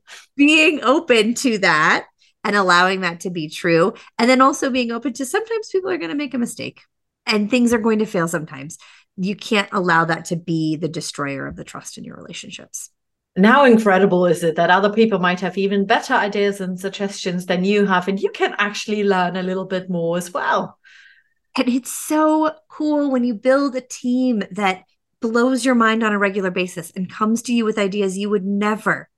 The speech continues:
Speaker 1: have come up with. And now, instead of being just limited to the potential that you could have as an individual, the collective team is able to do something so much more powerful than what you could have done on your own. That's cool.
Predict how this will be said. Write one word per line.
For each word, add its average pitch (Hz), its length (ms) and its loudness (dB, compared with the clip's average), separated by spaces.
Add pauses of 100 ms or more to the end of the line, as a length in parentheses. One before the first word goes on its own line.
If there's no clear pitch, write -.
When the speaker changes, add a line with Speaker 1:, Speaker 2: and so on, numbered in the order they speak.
(260)
Speaker 1:
have 196 180 -4
come 202 160 0
up 190 120 2
with. 190 240 -2 (220)
And 233 300 2
now, 247 680 4 (520)
instead 233 460 0
of 240 160 -2
being 254 240 4
just 220 200 -8
limited 226 640 -2
to - 120 -8
the 185 140 -6
potential 202 640 -6
that 180 140 -2
you 185 120 -4
could 208 140 -4
have 202 160 -2
as 196 80 -8
an 185 100 -2
individual, 185 800 -2 (500)
the 202 160 -2
collective 208 840 -4
team 220 540 -2
is 196 160 -2
able 196 220 -2
to 190 80 -8
do 190 120 -4
something 190 300 -6
so 185 180 -6
much 190 220 -8
more 165 100 -6
powerful 175 640 -6 (360)
than 180 100 -2
what 170 140 0
you 180 120 -4
could 208 120 -4
have 185 100 -4
done 185 160 0
on 185 140 -2
your 170 120 0
own. 240 280 0 (320)
That's - 320 -4
cool. - 400 -12